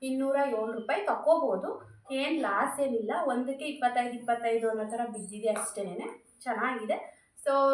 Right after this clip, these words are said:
ನಾನು ಇದನ್ನ ತಗೋಬೋದು ಅಂತ ಹೇಳ್ತೀನಿ. And ನಮ್ಮ ಹತ್ರ ಇರೋದು ಡ್ರೆಸ್ಗಳೇ ಜಾಸ್ತಿ ತುಂಬ. ಮತ್ತೆ ನನ್ನ ತಂಗಿ ಹತ್ರ ಸ್ವಲ್ಪ ಇದೆ ಬೆಂಗಳೂರಲ್ಲಿ. ಇವಾಗ ಎಷ್ಟಿದೆ ಅಷ್ಟನ್ನು ತೋರಿಸ್ತೀನಿ.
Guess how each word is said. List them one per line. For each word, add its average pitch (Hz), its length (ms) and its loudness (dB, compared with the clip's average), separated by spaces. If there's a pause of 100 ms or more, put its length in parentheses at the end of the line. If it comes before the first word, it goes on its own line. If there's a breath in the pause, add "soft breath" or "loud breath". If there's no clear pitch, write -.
(420)
ನಾನು 269 260 0
ಇದನ್ನ 370 240 -2
ತಗೋಬೋದು 233 520 0
ಅಂತ 202 180 -4
ಹೇಳ್ತೀನಿ. 208 400 -2 (640 loud breath)
And 269 180 4
ನಮ್ಮ 247 160 2
ಹತ್ರ 240 140 0
ಇರೋದು 240 360 0
ಡ್ರೆಸ್ಗಳೇ 269 680 0
ಜಾಸ್ತಿ 262 760 -4
ತುಂಬ. 226 240 -8 (500 loud breath)
ಮತ್ತೆ 269 140 0
ನನ್ನ 277 200 2
ತಂಗಿ 247 300 0
ಹತ್ರ 269 180 2 (120)
ಸ್ವಲ್ಪ 226 320 -2 (140)
ಇದೆ 214 120 -2
ಬೆಂಗಳೂರಲ್ಲಿ. 208 1040 -4
ಇವಾಗ 226 300 -2
ಎಷ್ಟಿದೆ 254 400 -2
ಅಷ್ಟನ್ನು 277 360 -4
ತೋರಿಸ್ತೀನಿ. 220 680 -8